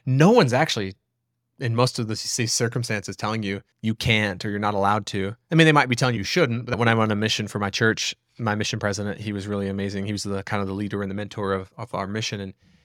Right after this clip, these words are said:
he all the time had this quote, said, "We place limits on ourselves that God hasn't." And it's like,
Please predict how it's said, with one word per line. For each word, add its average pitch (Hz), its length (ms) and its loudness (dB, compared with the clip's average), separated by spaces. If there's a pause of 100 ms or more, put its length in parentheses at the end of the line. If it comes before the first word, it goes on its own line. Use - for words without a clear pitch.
(280)
he 120 140 2
all 104 100 6
the 104 80 2
time 98 280 0
had 95 180 -2
this 92 100 -6
quote, - 240 -2
said, 98 140 -2
"We 104 120 -2
place 101 300 -4
limits 104 260 -6
on 98 120 -2
ourselves 95 400 -4
that 78 80 -8
God 92 240 -4
hasn't." 98 440 -4 (1500)
And 113 60 2
it's - 100 0
like, 101 140 4